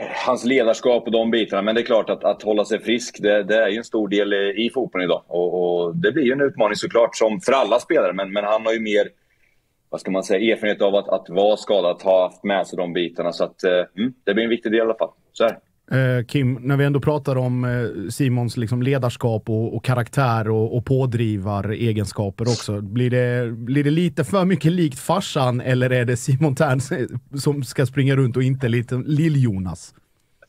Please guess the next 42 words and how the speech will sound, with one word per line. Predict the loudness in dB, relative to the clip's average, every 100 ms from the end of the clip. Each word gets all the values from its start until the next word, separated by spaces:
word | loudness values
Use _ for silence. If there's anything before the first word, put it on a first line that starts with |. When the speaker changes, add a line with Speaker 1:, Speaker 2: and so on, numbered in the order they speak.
| _ _ -20 -20 -20 _
Speaker 1:
Eh, | -6 -2
nej, | 0 2
men | 4
det, | 4 4 4 2 0 0 -2 -6 -18 -4
det | 0
är |
klart | 2 2
att |
det | 2
finns | -2
liknelser | 0 0 0 -6 0
däremellan | 0 2 0 0 -2
också, | -4 -2
men, | -2 -2
men, | -2 0
eh, | 2 2 0 -6 _ _ -20 _ _ _ _ _ -10 -6
och | -6 -8
det, | -4 -2 2
båda | 4 4 4
två | 2 2 4 4
är |
ju, | 4 2
är | 2
ju | 4 2 2 0
ledare | 0 2 0 -2
på | -4
sitt | -4 -4
sätt. | -4 -4 -4 -8
Eh, | -6 -4 -2 -2 -2 -2 -2
men, | 0 2 0 2
eh, | 4 4 2 -4 2
ja, | 6 6
jag, | 4 0 0 0
jag, | 0 2 2 0
jag | -2 -2
tror | 0 0
att | 0
hans, | 0 0 -4 -8
liksom, | -8 -6 -2
energi | 0 0 0 0 0 0 0
av | 2 2
att | 0 -2